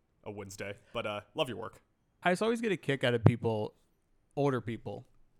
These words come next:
Speaker 2: who do some kind of journalism, and they always are really, like, quick to point out, like, "I'm a real journalist. You got a communications degree or some shit, or, like, a broadcasting degree, or, like, a news deg-, like, you know what I'm saying?"
Speaker 1: Yeah.
Speaker 2: That's why you consider yourself a real journalist.
Speaker 1: Yeah, I looked up, uh,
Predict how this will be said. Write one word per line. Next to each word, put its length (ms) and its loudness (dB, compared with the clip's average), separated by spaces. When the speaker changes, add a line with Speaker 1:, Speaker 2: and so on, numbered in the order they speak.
Speaker 2:
who 240 -2
do 120 -4
some 140 -6
kind 180 -2
of 60 -6
journalism, 580 -2
and 140 -4
they 220 -4
always 280 -2
are 80 -6
really, 320 -6
like, 240 -12
quick 240 -4
to 60 -18
point 260 -4
out, 180 -12
like, 320 -14
"I'm 120 -2
a 40 -2
real 240 -2
journalist. 460 -2
You 80 -4
got 200 2
a 40 0
communications 720 -2
degree 260 0
or 60 2
some 180 0
shit, 340 2
or, 80 0
like, 120 2
a 40 -2
broadcasting 560 2
degree, 180 0
or, 80 2
like, 140 -4
a 100 -4
news 300 -2
deg-, 240 -10
like, 180 -8
you 60 -2
know 60 0
what 60 0
I'm 60 -4
saying?" 300 -2
Speaker 1:
Yeah. 200 -6
Speaker 2:
That's 260 2
why 200 4
you 240 2
consider 260 -2
yourself 220 0
a 60 -4
real 320 -2
journalist. 400 -10
Speaker 1:
Yeah, 120 -6
I 40 -4
looked 160 -4
up, 180 -6
uh, 180 -4